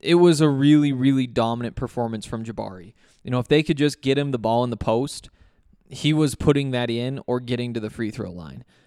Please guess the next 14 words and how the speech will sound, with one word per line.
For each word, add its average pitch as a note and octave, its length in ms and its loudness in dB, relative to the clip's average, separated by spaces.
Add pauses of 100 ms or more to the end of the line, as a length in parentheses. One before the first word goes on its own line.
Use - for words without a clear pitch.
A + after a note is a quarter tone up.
(300)
Um, A2 720 -4 (1120)
I, B2+ 540 -4 (840)
again, C3 400 -2 (100)
just, C#3+ 400 2
uh, C3+ 420 4
it, D3 140 0
it D#3+ 120 -2
changes F#3 420 4
things A#2+ 240 -6
for B2 100 -8
Colorado. D#2 680 -6 (200)
You B2 100 -6
know, C3+ 160 2
that, C3+ 180 2